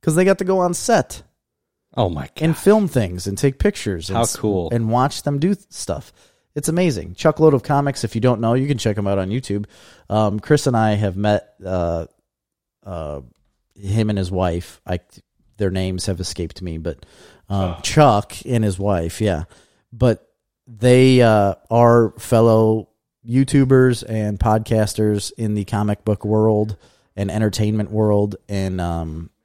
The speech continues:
Speaker 1: are local. Uh, we've met 'em multiple times at Comic Cons. Really great people, and they broke the news. I, apparently, he got access to the set 'cause he was on the set. Looked pretty neat.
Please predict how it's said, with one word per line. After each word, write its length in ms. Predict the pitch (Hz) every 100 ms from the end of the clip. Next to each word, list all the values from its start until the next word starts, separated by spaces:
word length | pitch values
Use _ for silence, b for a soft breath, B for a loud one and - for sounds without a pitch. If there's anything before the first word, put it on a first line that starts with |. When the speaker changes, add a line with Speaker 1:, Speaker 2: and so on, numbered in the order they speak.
| _ _ -
Speaker 1:
are 240 | 107 104
local. 540 | 101 101 98 107 107 _ b b b 104
Uh, 60 |
we've 200 | 98 110
met 140 | 104 113
'em 140 | 101
multiple 320 | 101 117 110 113
times 320 | 113 107 101
at 60 | 98
Comic 280 | 104 104
Cons. 420 | 104 101 98 95 -
Really 280 | 117 127 131
great 200 | 117 117
people, 500 | - 113 110 104 98 -
and 360 | 98 98 98 -
they 220 | 92 101
broke 220 | 127 135
the 100 | -
news. 340 | 110 160 - -
I, 140 | 92
apparently, 760 | - 90 87 117 156 139 107 131 b b b b
he 160 | - 131
got 180 | 160 123
access 400 | 143 - 110 -
to 80 | 101
the 100 | 87
set 360 | - 143 - _ -
'cause 140 | 92
he 60 | 107
was 100 | 127
on 120 | 95
the 60 | 92
set. 280 | 117 120 - _ _ _ _ _ _ _ _ _ -
Looked 220 | 113 -
pretty 180 | - 107
neat. 240 | 101 110